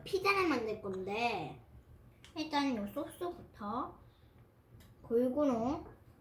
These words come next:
듬뿍 담아주세요. 토마토 소스입니다.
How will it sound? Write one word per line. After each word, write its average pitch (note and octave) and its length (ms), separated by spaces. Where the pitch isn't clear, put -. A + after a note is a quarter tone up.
듬뿍 - 1000
담아주세요. G3+ 840
토마토 F#4 400
소스입니다. B3+ 1000